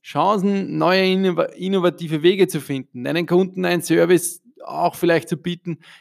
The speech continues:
das bisher nicht möglich war, deine Kunden zusätzlich proaktiv zu unterstützen oder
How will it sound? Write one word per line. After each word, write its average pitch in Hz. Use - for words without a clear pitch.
das 160
bisher 180
nicht 214
möglich 131
war, 127
deine 151
Kunden 180
zusätzlich 220
proaktiv 180
zu 170
unterstützen 160
oder 156